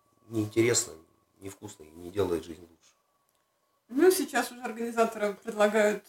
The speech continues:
Speaker 2: э, выбирать, хочешь ты футболку выкупить или не хочешь, поэтому, э, мне
Speaker 1: Тоже
Speaker 2: кажется,
Speaker 1: правильно.
Speaker 2: это лучше, да. А у меня, э, есть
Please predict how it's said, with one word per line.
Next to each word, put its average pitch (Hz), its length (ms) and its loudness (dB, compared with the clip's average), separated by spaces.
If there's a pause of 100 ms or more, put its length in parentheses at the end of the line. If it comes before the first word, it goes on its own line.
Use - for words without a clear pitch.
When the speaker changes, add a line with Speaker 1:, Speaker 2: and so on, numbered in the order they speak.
Speaker 2:
э, - 140 -20 (400)
выбирать, 240 640 6
хочешь - 280 -6
ты 262 160 -20
футболку 226 420 -14
выкупить - 420 -20
или 208 100 -2
не 226 100 0
хочешь, 381 360 2 (100)
поэтому, 202 480 -6 (500)
э, - 200 -2
мне 208 260 -2
Speaker 1:
Тоже 214 60 -4
Speaker 2:
кажется, 214 240 8
Speaker 1:
правильно. - 180 4
Speaker 2:
это 220 240 -2 (380)
лучше, 240 540 0
да. 196 420 6 (480)
А 185 320 6
у 185 100 2
меня, 269 640 4
э, 196 240 0
есть 240 440 -6